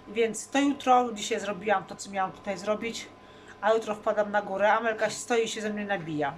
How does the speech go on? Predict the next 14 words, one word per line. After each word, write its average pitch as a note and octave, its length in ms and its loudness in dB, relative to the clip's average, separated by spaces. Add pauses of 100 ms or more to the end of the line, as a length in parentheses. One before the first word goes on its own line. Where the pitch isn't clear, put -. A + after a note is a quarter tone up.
Bardzo G3+ 260 2
śmieszne, E3 480 -10
naprawdę. F3 580 0 (1300)
E, G#3+ 440 6
więc B3 300 0
z A3+ 200 -4
wami B3+ 260 8
się A#3 140 -4
dzisiaj A3+ 260 2
żegnam. B3 360 0
Dziękuję A#3 300 0
wam A3 200 0
za A3 140 4
oglądanie. A#3+ 640 4